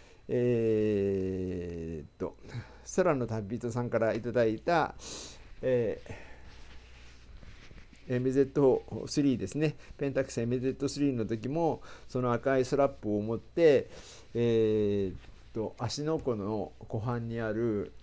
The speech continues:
えーっと、箱根神社で、あの、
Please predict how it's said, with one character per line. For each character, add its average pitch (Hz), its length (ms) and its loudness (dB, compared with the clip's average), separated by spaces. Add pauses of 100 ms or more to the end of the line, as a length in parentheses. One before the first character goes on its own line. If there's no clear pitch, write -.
(400)
え 101 560 0
ー - 20 -10
っ - 40 -16
と、 - 80 -8
箱 131 280 0
根 165 80 2
神 160 180 0
社 - 140 -8 (360)
で、 139 280 4 (380)
あ 113 120 -2
の、 104 240 0